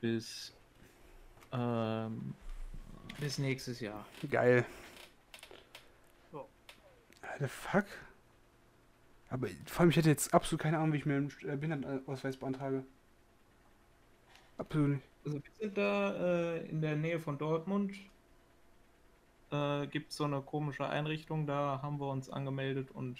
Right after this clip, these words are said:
Speaker 1: da haben sie uns dann, dann nochmal, äh, nachgucken.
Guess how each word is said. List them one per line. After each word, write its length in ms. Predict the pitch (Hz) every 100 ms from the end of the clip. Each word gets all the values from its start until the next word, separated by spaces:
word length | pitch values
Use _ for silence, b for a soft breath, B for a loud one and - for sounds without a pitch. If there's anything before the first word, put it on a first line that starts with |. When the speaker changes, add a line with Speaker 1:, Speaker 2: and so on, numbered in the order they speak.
| -
Speaker 1:
da 80 | 139
haben 240 | 123 123 127
sie 100 | 131
uns 340 | 139 123 -
dann, 300 | 127 120 123 - - - - -
dann 180 | - 123
nochmal, 1160 | 120 120 131 127 120 120 - 117 117 117 117 123
äh, 1040 | - - - - - - - - - -
nachgucken. 640 | 131 127 - 131 131 127